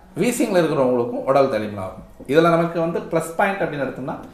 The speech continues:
பிள்ளை பேரு அப்படின்னு சொல்றதுக்கு வந்து அந்த குரு வந்து சப்போர்ட் பண்ணுவார். அப்ப அவரு, அவ-, அவருடைய பார்வை அஞ்சு, ஏழு, ஒன்பது இந்த இடங்களை பார்க்கறது அப்படின்றதுனால அந்த ஐந்தாம் இடத்துக்கு பார்வை வருது அப்படின்னோடனே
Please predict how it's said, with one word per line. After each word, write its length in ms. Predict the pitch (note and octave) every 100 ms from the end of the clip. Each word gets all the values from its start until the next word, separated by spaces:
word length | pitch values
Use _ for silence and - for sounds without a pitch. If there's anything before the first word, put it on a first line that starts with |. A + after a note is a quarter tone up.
| - - -
பிள்ளை 240 | F#3 A#3 B3+ A#3
பேரு 180 | F#3 F3+
அப்படின்னு 240 | D#3+ D3
சொல்றதுக்கு 360 | C3+ C3+ A#2+ A#2+
வந்து 180 | B2+ E3+ C#4+ -
அந்த 140 | C#3+ C#3+ B2+ G#2 -
குரு 160 | C3 F3+ F3+
வந்து 200 | D3 - - - -
சப்போர்ட் 280 | D3 - D#3
பண்ணுவார். 280 | B2 A2 G#2+ -
அப்ப 100 | F#3+ F#3+
அவரு, 120 | F#3 E3+
அவ-, 180 | E3+ F3 D#3
அவருடைய 260 | F#3 F#3 F3+
பார்வை 320 | - A3+ A3+ G#3+
அஞ்சு, 360 | F3+ F#3 - A3 E3+ D#3
ஏழு, 180 | F3+ F#3 D#3
ஒன்பது 320 | D3+ D3 C3 - - C#3
இந்த 100 | D#3
இடங்களை 240 | F3 F#3 F3
பார்க்கறது 320 | D3+ - D3 C#3
அப்படின்றதுனால 480 | B2+ B2 A#2+ A#2+ E3 - - - - -
அந்த 120 | A3 C4
ஐந்தாம் 200 | C#4+ C4+
இடத்துக்கு 260 | A#3+ A3 G3+
பார்வை 220 | G#3 A3 G3
வருது 200 | F#3 F3+
அப்படின்னோடனே 400 | F3 F3 G#3